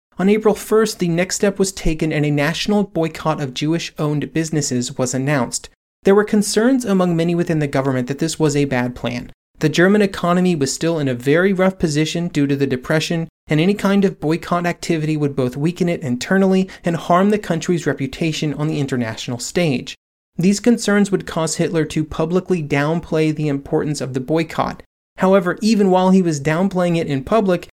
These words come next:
in private he was firmly in support of the action. More importantly, Goebbels and the propaganda ministry would launch a full campaign in support of the boycott, or as they would call it, an enlightenment campaign aimed at informing the German people of the harm that had been done to Germany by Jewish businesses.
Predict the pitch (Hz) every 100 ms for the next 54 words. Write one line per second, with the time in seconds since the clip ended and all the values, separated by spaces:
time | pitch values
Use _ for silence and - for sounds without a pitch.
0 | - 156 139 - 240 185 160 185 170 143
1 | - - 208 208 202 196 170 160 - 160
2 | - 127 127 123 139 160 156 - - -
3 | _ _ _ _ 196 208 185 - 196 214
4 | 175 165 165 165 175 185 175 151 143 139
5 | 143 139 131 160 214 214 147 127 123 -
6 | 123 139 - 170 160 170 170 156 156 -
7 | 185 196 214 214 - 156 151 165 147 156
8 | - 147 139 135 127 127 156 156 127 117
9 | - _ _ 185 185 180 180 147 175 220
10 | 208 - 139 123 123 123 165 151 147 156
11 | 151 143 233 233 139 123 - - 127 123
12 | 131 123 110 117 160 165 170 156 147 143
13 | 160 180 190 185 139 143 143 131 123 165
14 | 160 160 135 123 123 - 170 175 147 143
15 | 131 127 123 139 165 170 151 156 151 143
16 | 147 143 139 - 117 120 - - 180 151
17 | 123 - -